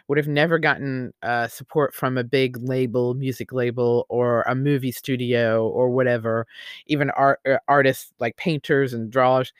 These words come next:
who would have never gotten noticed before are, because of social media, because of the internet, which, by the way, was meant to be free for everyone. It was not supposed to be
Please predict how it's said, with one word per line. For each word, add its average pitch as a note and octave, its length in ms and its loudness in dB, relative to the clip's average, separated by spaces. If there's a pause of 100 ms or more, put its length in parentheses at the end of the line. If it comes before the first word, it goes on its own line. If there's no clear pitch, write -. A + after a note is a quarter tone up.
(360)
who D#3+ 100 2
would D3 180 4
have C3+ 100 0
never E3+ 420 2
gotten D#3+ 320 0
noticed C#3 320 -4
before A#2 460 -4
are, B2+ 180 0 (100)
because - 500 0
of A#3 100 6
social F3 420 0
media, B2 480 -2 (380)
because G3 480 2
of F#3 160 0
the D#3+ 180 -4
internet, G#2+ 540 -2 (640)
which, C#3 360 -2
by C#3 160 2
the C3+ 100 0
way, C#3 180 6
was B2 220 -2
meant C3 200 -2
to - 60 -12
be A#2+ 140 -8
free C3+ 300 -2
for A#2+ 180 -2
everyone. A2 560 -2 (380)
It - 100 -8
was B2+ 180 -2
not C3 380 2
supposed B2 400 -4
to A#2 60 -4
be G#2+ 420 -2